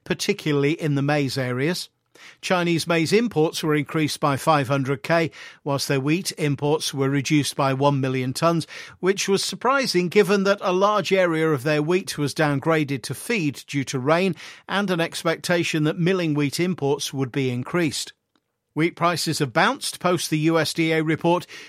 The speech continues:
although it remains to be seen if the men in suits, the fund managers, are ready to throw in the towel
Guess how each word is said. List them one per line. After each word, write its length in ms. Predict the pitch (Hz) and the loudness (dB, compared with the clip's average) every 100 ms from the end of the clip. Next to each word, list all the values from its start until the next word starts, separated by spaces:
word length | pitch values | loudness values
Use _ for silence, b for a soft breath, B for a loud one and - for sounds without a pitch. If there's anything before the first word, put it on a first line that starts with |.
| B | B
although 320 | 180 180 208 | 0 2 2
it 100 | 196 | 2
remains 480 | 202 202 226 220 - | 4 4 4 2 0
to 100 | 196 | 0
be 120 | 175 | 0
seen 420 | 165 226 214 185 175 | 0 0 0 -2 0
if 320 | 196 190 - | 0 0 -2
the 100 | 151 | -2
men 240 | 143 170 170 | 2 2 2
in 160 | 151 | 0
suits, 560 | 139 160 202 - - - _ | 0 0 0 -2 -6 -8 _
the 100 | 123 | -8
fund 260 | - 156 135 | 0 0 0
managers, 540 | 131 143 135 196 - 165 | 0 0 0 0 0 -2
are 120 | 147 | 0
ready 280 | 165 160 156 | 0 0 -2
to 120 | 156 | -4
throw 260 | - 208 175 | 0 2 4
in 120 | 151 | 2
the 80 | 139 | 2
towel 400 | 175 170 160 | 2 2 0